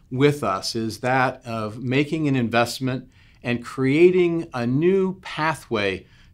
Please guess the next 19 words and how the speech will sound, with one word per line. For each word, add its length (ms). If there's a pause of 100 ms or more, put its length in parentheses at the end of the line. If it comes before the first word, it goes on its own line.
to 160
really 320
make 300
a 40
difference 540
in 80
life. 400 (460)
You 80
see, 340 (200)
being 340
part 240
of 120
public 420
health, 440
uh, 260
is 260
a 60
very 720
exciting, 880